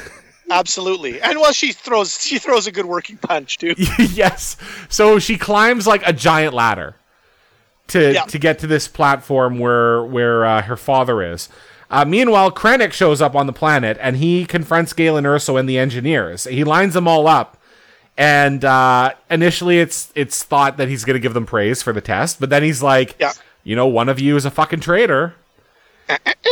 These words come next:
Speaker 1: Uh, "Which one is
Speaker 2: Nope.
Speaker 1: it?" And he's like, "If you don't tell me, I'm gonna kill all of you." So Galen steps up and says he sent the message, and then they kill all the engineers anyways.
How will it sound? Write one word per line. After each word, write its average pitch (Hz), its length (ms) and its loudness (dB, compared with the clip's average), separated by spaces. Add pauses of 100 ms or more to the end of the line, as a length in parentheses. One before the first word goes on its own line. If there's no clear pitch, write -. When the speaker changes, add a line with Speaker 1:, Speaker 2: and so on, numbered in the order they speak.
(120)
Speaker 1:
Uh, 123 160 4
"Which 156 220 2
one 185 160 4
is 233 200 6
Speaker 2:
Nope. 196 40 4
Speaker 1:
it?" 185 200 2
And 139 220 -2
he's 139 140 -2
like, 135 120 0
"If 131 80 -4
you 143 60 0
don't 185 180 0
tell 196 160 2
me, 190 80 0
I'm 165 80 0
gonna 151 140 -2
kill 147 240 0
all 196 200 4
of 147 100 0
you." 113 360 -4
So - 160 -2
Galen 196 400 2
steps 165 360 -2
up 151 140 -2
and 143 140 -4
says 127 300 0
he 175 140 -4
sent 127 260 -4
the 110 60 -12
message, 101 520 -8 (420)
and 139 140 0
then 143 160 0
they 139 80 0
kill 139 240 0
all 123 160 4
the 120 220 -2
engineers 104 420 -6
anyways. 80 540 -10